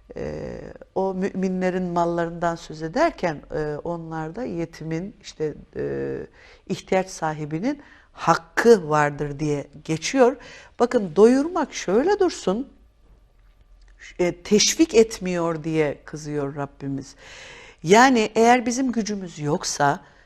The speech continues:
e, elimizdeki telefonla veya, e, bir tanıdığımız ahbabımız vasıtasıyla gücü olacağını bildiğimiz kişilere yoksulun doyurulmasını teşvik etmemiz lazım. Miskin, yoksul,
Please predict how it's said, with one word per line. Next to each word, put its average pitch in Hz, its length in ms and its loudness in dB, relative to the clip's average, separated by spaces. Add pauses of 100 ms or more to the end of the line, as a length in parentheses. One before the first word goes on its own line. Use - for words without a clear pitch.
(240)
e, 151 440 -4
elimizdeki 190 840 -2
telefonla 156 720 -4
veya, 151 400 0 (140)
e, 151 500 -8
bir 196 140 -4
tanıdığımız 165 640 -4
ahbabımız 156 680 -6
vasıtasıyla 147 800 -6 (520)
gücü 170 320 2
olacağını 165 640 0
bildiğimiz 156 540 -6
kişilere 165 840 -2 (460)
yoksulun 156 640 0
doyurulmasını 170 580 -6
teşvik - 420 -8
etmemiz 147 460 -14
lazım. 143 400 -6 (460)
Miskin, 220 480 -2
yoksul, 190 480 -4